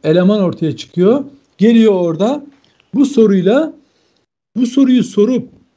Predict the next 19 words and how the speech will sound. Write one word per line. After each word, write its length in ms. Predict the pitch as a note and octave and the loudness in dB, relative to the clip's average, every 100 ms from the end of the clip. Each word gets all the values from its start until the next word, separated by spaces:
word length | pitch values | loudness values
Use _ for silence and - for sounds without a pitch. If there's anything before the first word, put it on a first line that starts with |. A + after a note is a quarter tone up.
| _ _ _ - | _ _ _ -20
ister 400 | - - G3 G3+ | -20 -10 -6 -4
yazılsın 440 | F#3+ F3 F#3+ G3+ | -4 -4 -6 -8
ister 260 | D#3+ - F#3+ | -8 -4 -2
yazılmasın 560 | F#3+ E3 G3 F#3+ G3+ | -2 0 -2 -2 -2
kendisi 480 | F#3+ E3+ F3 F3+ F3+ | -2 -2 -2 -2 0
"Ben 200 | F3+ F#3 | 2 4
böyle 180 | F#3+ F#3+ | 4 2
bir 40 | |
soru 260 | E3+ F#3 F#3+ | -2 -2 -2
sordum, 420 | - F#3 F3+ F#3 | 0 -2 0 0
böyle 200 | E3+ F#3 | 2 0
cevap 300 | E3+ F#3+ F#3 | 2 0 0
aldım." 280 | F#3+ F#3 F3+ | -2 -2 -2
diye 100 | F#3 | -2
paylaşsın 560 | F#3 F3 F3+ F#3 A#3 A3 | -4 -4 -2 -2 -4 -2
paylaşmasın 600 | F#3+ F#3+ E3+ F#3 G3 F3 | 0 0 -2 -2 -2 0
bu 120 | E3+ | 0
önemli 260 | F#3 F#3 | 2 2
değil. 200 | F3+ C3+ | 0 -2